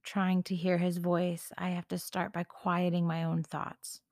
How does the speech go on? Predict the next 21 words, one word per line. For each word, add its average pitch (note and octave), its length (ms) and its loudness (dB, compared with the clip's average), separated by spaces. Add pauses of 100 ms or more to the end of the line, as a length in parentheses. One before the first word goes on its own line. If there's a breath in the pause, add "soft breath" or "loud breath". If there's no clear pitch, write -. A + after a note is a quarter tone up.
(1600)
I - 20 2
like G#3 220 4
to F#3+ 100 -2
do F#3 160 6
that F3 220 2
by E3+ 320 0
pouring F#3+ 400 6
out F3+ 160 2
my F3+ 100 2
heart E3 360 0
to E3+ 60 -8
him F3+ 500 -2 (1400)
and F3+ 100 0
helping F3 680 2
to - 100 -2
get F3+ 340 0
some F3 240 0
of E3 140 0
the F3+ 80 4
noise E3+ 360 2
out, E3+ 440 -4